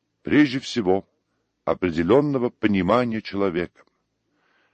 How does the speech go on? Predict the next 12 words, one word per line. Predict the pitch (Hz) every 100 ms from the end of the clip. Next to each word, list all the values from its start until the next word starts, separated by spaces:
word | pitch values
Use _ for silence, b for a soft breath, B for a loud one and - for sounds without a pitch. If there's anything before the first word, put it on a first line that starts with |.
| _ _
определенного | 90 107 104 110 160 156 143
видения | 110 107 143 147 156 151 143
места | 113 131 151 - 131
его | 127 123
в | 85
мире | 85 110 101 - - _ _ _ -
и | 78
в |
природе. | _ 87 82 71 - _ _ _ _ _ _ _ _ _ _ _ _ _ _ _ _ _
Подавляющее | 80 98 113 165 175 - 147
большинство | 127 - 120 - 127
людей | 135 95 76 95